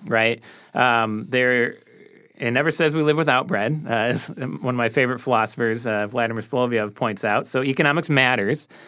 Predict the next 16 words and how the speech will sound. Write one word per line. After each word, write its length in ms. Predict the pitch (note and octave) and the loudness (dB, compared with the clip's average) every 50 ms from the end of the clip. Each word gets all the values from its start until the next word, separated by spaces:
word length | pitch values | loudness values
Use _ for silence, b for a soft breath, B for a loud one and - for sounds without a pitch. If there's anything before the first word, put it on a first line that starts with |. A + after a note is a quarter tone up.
| B B B | B B B
um, 540 | - B2+ B2+ A#2 A2+ A2+ A2 A2 A2 A2+ - - _ _ - | 2 2 4 4 4 2 0 -2 -4 -6 -8 -14 _ _ 0
but 140 | D3 C3 | 0 2
it's 140 | C#3 C3+ C#3 | 2 2 2
not 180 | F3+ F3+ F3+ - | 0 0 0 0
ultimate. 520 | G3+ D#3 E3 E3 - D#3 A#2+ B2+ - - - B B B B B B B | -2 -4 -2 0 0 2 2 2 0 -2 -10 B B B B B B B
Um, 320 | - A#2+ A#2+ A#2 A#2 A#2+ B2 | 2 2 4 4 4 2 2
there 160 | B2+ B2+ C3 | 2 2 2
are 40 | B2 | 2
greater 360 | A#2 B2 B2 B2+ - F#3 - | 0 2 2 2 2 0 0
things. 500 | - - G3+ G#3 - - - - - - - | 0 -2 -2 -2 -2 -6 -10 -14 -16 -12 -4
Um, 420 | - A#2 A#2+ A#2+ A2+ A2+ A2 G#2+ - | 0 2 2 2 2 0 -2 -4 -4
so 380 | - - D#3 C#3+ C#3 C3+ C#3 - | 0 2 4 6 6 4 2 0
there's 220 | - C#3+ D3 C#3+ | 0 2 2 4
always 220 | F3 G3 G#3 F#3+ E3 | 4 4 2 2 2
that 160 | F3+ - - | 0 -2 0
tension, 640 | - D3+ D#3+ - - G2 G2+ G2+ - - - - | -2 -4 -4 -2 -4 -8 -8 -8 -8 -10 -10 -8